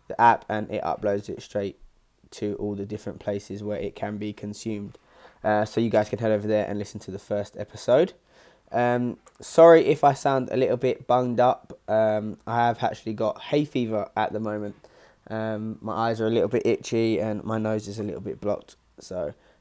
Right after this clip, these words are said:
sorry if I sound a little bit squeaky or croaky. Also, the chair that I'm sitting on is a bit, don't know if you can hear that, it's a little bit squeaky as well. So if you hear that, I'm sorry. I am trying to upgrade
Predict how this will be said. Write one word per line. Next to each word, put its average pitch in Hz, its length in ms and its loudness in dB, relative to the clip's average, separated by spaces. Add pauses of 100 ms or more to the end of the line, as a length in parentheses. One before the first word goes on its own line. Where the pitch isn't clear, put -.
sorry 123 300 0
if 117 120 -4
I 113 80 0
sound 110 460 -4
a 101 80 -8
little 107 240 -8
bit - 200 -10
squeaky 110 720 -8
or 104 300 -2
croaky. 104 520 -4
Also, 120 460 0 (320)
the 131 80 -6
chair 156 300 8
that 127 120 6
I'm 135 160 4
sitting 127 300 0
on 127 140 -2
is 123 160 -4
a 113 40 -2
bit, 123 300 2 (580)
don't 123 120 -2
know 120 80 -4
if 113 100 -4
you 120 60 -2
can 117 100 2
hear 123 160 2
that, 120 180 6
it's 117 120 0
a 120 40 2
little 107 160 2
bit 107 160 0
squeaky 123 360 0
as 113 100 0
well. 113 220 6
So 110 220 2
if - 520 -6
you 123 80 4
hear 123 200 6
that, 117 220 10
I'm 110 160 2
sorry. 110 440 2
I 113 320 6
am 113 320 -4
trying 113 260 -2
to - 140 -8
upgrade 110 520 0